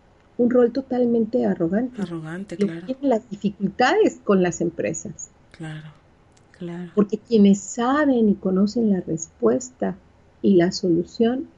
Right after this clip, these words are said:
Speaker 1: son las organizaciones.
Speaker 2: Claro.
Speaker 1: O la persona.
Speaker 2: Por supuesto.
Speaker 1: Nuestro rol o nuestro lugar como terapeutas o como coaches,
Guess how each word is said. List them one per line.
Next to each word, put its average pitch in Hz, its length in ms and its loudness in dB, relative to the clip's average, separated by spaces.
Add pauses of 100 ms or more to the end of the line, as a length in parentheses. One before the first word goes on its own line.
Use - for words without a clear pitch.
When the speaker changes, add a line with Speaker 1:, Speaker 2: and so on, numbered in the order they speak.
(140)
Speaker 1:
son 226 300 2
las 247 200 -2
organizaciones. 202 880 -2 (1000)
Speaker 2:
Claro. - 240 -18 (800)
Speaker 1:
O 233 100 8
la 175 220 6
persona. 190 560 -2 (1800)
Speaker 2:
Por 226 80 -2
supuesto. 220 420 4
Speaker 1:
Nuestro 196 680 0 (100)
rol 254 300 0
o 320 60 6
nuestro 254 300 0
lugar 208 540 2 (140)
como 190 500 2 (160)
terapeutas 220 960 2
o 226 60 -4
como 180 260 -4
coaches, 208 800 0